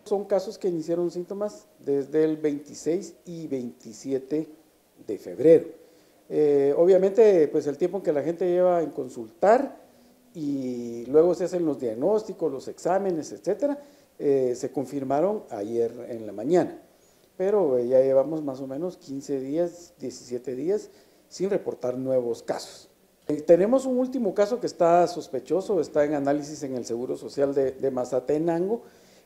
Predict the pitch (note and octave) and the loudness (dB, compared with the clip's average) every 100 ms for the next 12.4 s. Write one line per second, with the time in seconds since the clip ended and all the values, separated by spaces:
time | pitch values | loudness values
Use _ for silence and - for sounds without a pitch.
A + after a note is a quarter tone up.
0 | _ G#3 A3+ B3+ B3 F3+ E3 D#3 D3+ C#3+ | _ 4 8 8 8 8 10 12 12 10
1 | D#3 F3 F#3 F3+ F3 E3+ E3 C#3+ E3 A3 | 6 4 0 0 2 2 0 2 2 4
2 | A#3 F#3+ E3+ E3+ D#3+ F3 F3 C#3 B2 D3+ | 4 6 4 2 -4 -2 -2 -2 -4 -4
3 | D3+ D#3+ C#3+ B2+ C3+ B2+ D#3+ C#3+ A2 F#2 | 0 2 2 2 -4 -8 -10 -12 -12 -6
4 | C#3+ F3 A3+ - - _ _ - - D3+ | 2 2 2 -4 -12 _ _ -20 -4 4
5 | C#3+ C#3+ C3 E2 A#2+ B2 A2+ A2 C3+ D3 | 6 6 4 0 -4 -4 -4 -4 -6 -4
6 | C#3+ D3 C#3+ C#3+ C3+ C#3 C#3 C#3 F#3 F#3+ | -2 2 2 0 -2 -6 -4 -6 -2 -2
7 | A3 - - _ _ _ D3+ D3 D3+ D3+ | -4 -8 -20 _ _ _ 0 2 -2 -2
8 | C#3 D3 D3+ C3+ C3+ D3+ D#3+ C#3 B2+ C#3+ | -2 -2 0 -2 0 -2 -2 -2 -2 -2
9 | D3+ D3+ C3 B2 - D3+ D#3+ C#3+ A#2+ A2+ | -2 -2 -6 -6 2 6 6 4 0 0
10 | A2+ G2+ F#2+ D#3 G#3+ G3 B2 G2+ - _ | 0 -4 -2 0 2 2 -2 -8 -8 _
11 | _ _ C3+ D3+ D3 D#3 D#3 D3 B2 D#3 | _ _ 0 2 2 0 -2 -4 0 0
12 | D3+ F3 C3 | 2 2 0